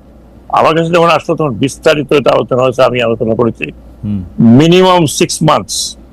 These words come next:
Speaker 2: হুম।
Speaker 1: এবং তখন তারা আমাকে যে লিস্ট দিল তাতে পঁচাশিটি দেশে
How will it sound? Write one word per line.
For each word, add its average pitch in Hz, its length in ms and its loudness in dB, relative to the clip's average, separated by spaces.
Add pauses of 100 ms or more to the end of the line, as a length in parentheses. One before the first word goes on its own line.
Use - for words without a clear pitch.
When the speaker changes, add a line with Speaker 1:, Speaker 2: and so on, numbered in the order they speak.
(280)
Speaker 2:
হুম। 101 220 -6 (1000)
Speaker 1:
এবং 123 280 0
তখন 202 460 0 (680)
তারা 139 260 2
আমাকে 143 360 -4
যে 131 80 -2
লিস্ট 143 300 -4
দিল 123 260 0
তাতে 139 400 0 (680)
পঁচাশিটি 180 760 -2
দেশে 131 460 0